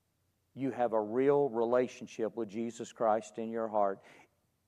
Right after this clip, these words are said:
If you're here tonight and you've never believed on the Lord Jesus, would you do that tonight? As,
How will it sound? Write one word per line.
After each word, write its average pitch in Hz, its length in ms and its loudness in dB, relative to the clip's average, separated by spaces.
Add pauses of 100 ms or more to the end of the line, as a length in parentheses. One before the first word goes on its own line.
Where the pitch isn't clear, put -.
(180)
If 120 220 -4
you're 151 180 4
here 143 220 2
tonight 135 380 2
and 113 180 -6
you've 123 180 -6
never 120 300 0
believed 117 380 -4
on 117 120 -2
the 110 80 -2
Lord 110 280 0
Jesus, 113 460 -10
would 113 180 -4
you 135 140 -8
do 127 220 -4
that 127 240 0
tonight? 131 460 -4 (1400)
As, 110 320 -2